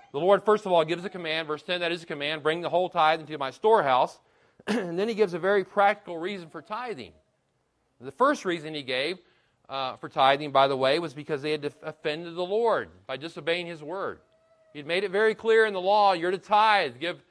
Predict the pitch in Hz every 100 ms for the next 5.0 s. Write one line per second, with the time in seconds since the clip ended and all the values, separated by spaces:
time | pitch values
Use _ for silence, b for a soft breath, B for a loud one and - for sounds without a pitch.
0 | _ _ _ - 147 160 175 156 202 175
1 | 165 - 160 147 143 123 - 139 120 _
2 | 139 123 - - 175 160 156 202 180 143
3 | 135 b b b b - 139 143 175 214
4 | - 214 233 226 208 - 240 175 -